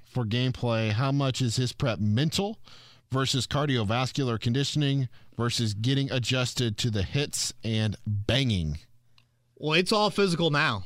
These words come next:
Speaker 2: I mean, it's gotta be. I mean, he's done the mental. I mean, he was out there. I mean, Eddie, you were at a few training camp practices. I mean, Shaq was out there every day. You know,
Speaker 1: Mm-hmm.
Speaker 2: he was out there. I mean, he maybe missed stretching, and then he'd be out there for the entire practice. So it's all physical.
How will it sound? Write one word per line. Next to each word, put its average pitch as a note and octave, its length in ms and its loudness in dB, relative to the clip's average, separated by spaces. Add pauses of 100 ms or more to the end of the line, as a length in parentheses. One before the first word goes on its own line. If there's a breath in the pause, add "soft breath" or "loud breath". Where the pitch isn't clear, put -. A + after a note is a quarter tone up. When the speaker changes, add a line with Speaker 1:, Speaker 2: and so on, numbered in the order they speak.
(160)
Speaker 2:
I A#2+ 100 -6
mean, C3+ 120 0
it's D3 220 0
gotta D3+ 280 2
be. G2 160 -2
I A2+ 40 0
mean, B2+ 100 2
he's F3+ 140 4
done F3 220 2
the D3+ 60 2
mental. C#3+ 240 0
I B2 60 -4
mean, D3 60 2
he G#3 100 2
was E3 100 4
out D3 220 2
there. C#3+ 340 2
I C#3+ 40 -4
mean, C#3+ 160 0
Eddie, D3 160 2
you D3+ 140 0
were D3 60 0
at A#2+ 120 -2
a G#2+ 40 -6
few A#2 200 -6
training B2+ 240 -6
camp G#2 180 -8
practices. A2+ 640 -6
I C3+ 60 -6
mean, A#2+ 100 -4
Shaq F#3+ 320 -4
was A#2 80 0
out A#2+ 140 0
there A#2 120 0
every G#2+ 200 -4
day. G#2 360 -6
You C3+ 100 2
know, B2+ 60 2
Speaker 1:
Mm-hmm. C#3+ 80 0
Speaker 2:
he B2+ 80 0
was B2 120 0
out A#2+ 180 0
there. A2 180 -2
I A#2 40 -2
mean, B2 120 -2
he B2 120 -2
maybe A#2 440 -2
missed A#2+ 220 -2
stretching, G2+ 600 -6 (100)
and A#2 140 -6
then G#2 100 -4
he'd A2 140 -4
be G2+ 100 -2
out G#2+ 180 -2
there G2+ 220 -4 (540 loud breath)
for A#2+ 80 -8
the A2+ 60 -4
entire A2 340 -4
practice. G#2+ 400 -6
So C#3+ 80 -4
it's D#3 120 -4
all A#2+ 140 0
physical. A2 420 -8